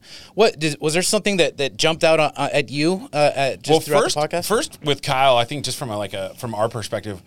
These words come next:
Speaker 2: we didn't do anything. Like, we just started this podcast and we just, like, sat down and started asking questions, right?
Speaker 1: Yeah.
Speaker 2: Like, that was, that was literally where, how this podca-, we knew what we were gonna do. We were gonna do a podcast. We knew Kyle was gonna be the first guest.
Speaker 1: Yeah.
Speaker 2: But we really just sat down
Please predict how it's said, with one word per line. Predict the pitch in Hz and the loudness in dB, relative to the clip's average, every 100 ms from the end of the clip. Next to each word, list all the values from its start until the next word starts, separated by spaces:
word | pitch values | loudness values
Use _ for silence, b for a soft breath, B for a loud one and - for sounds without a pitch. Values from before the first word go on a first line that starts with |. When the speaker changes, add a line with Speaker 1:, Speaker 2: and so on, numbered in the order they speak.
| b b | b b
Speaker 2:
we | 240 | 0
didn't | 403 190 | 0 -2
do | 123 - - | -6 -8 -4
anything. | 139 139 - 135 | -2 -2 -4 -2
Like, | 123 | -2
we | 151 | 0
just | 247 143 - | -2 -2 -2
started | 151 147 | -2 -2
this | 139 | -4
podcast | - 131 147 170 165 | 0 2 2 0 -2
and | |
we | 147 | -4
just, | 147 143 | -4 -4
like, | 107 - | -6 -10
sat | - - 151 135 | -8 -2 0 0
down | 117 131 | -2 -2
and | 127 | -2
started | - 131 110 | -2 -2 0
asking | 117 117 123 101 | 0 0 -6 -8
questions, | 117 110 - 80 107 | -4 -4 -4 -6 -2
right? | 101 | 0
Speaker 1:
Yeah. | 92 | 0
Speaker 2:
Like, | 113 | 0
that | 139 | 2
was, | 185 185 | 2 0
that | 165 - - 147 170 | -4 -10 -6 -2 -2
was | 151 | -2
literally | 135 131 127 120 | -4 -2 -2 -2
where, | 113 | -2
how | 127 | -2
this | 120 110 | -4 -2
podca-, | 110 113 - | -2 -2 -6
we | 135 | -4
knew | 165 | -2
what | 254 196 | 0 2
we | |
were | 180 | 2
gonna | 156 | 0
do. | 127 127 | -2 -2
We | 123 | -2
were | 113 | -2
gonna | 117 | -2
do | 127 151 | -2 -2
a | |
podcast. | 120 110 113 107 104 | 0 -2 -2 -6 -6
We | 117 | -8
knew | 113 | -4
Kyle | 123 110 | -2 -2
was | 101 | -4
gonna | 110 | -8
be | |
the | 104 | -10
first | - 113 - | -8 -6 -2
guest. | 117 98 | -2 0
Speaker 1:
Yeah. | 113 107 - | 2 2 2
Speaker 2:
But | 131 | 0
we | 156 202 | 0 -2
really | 127 175 156 | 0 0 0
just | 131 127 | 0 -2
sat | 143 120 | 0 0
down | 131 131 123 | -2 -2 -2